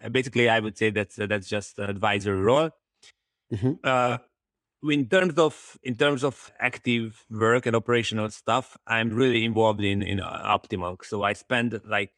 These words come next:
Speaker 1: eighty percent of my time within Optimonk,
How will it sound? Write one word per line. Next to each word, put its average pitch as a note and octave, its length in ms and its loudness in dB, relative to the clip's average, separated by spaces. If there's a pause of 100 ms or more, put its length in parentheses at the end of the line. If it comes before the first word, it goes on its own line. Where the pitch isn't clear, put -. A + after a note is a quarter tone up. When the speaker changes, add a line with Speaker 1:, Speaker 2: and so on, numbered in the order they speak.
(320)
Speaker 1:
eighty A2 240 -2
percent G#2+ 340 -4
of G2 160 -8
my G2 160 -2
time G2 400 -2 (200)
within G#2 280 -4
Optimonk, D3 560 0